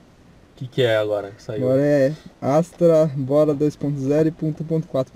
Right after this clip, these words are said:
Speaker 2: Ponto quatro nem quero ver. <laughs>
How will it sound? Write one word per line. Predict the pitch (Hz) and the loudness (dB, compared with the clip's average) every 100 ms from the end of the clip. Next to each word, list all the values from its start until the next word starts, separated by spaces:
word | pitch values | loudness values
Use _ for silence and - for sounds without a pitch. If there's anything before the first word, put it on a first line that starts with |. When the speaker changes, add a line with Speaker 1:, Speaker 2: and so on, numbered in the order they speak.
| 180 | -2
Speaker 2:
Ponto | 185 214 190 | 0 -4 -4
quatro | - 180 - 196 | -2 -2 -2 -6
nem | 202 269 254 - - - - | -4 -6 -8 -18 -20 -20 -6
quero | 190 208 | -4 -2
ver. | 180 131 - - - - | -2 -4 -8 -20 -14 2
<laughs> | 220 - - 160 127 143 - - | 2 2 -4 -4 0 -2 -2 -18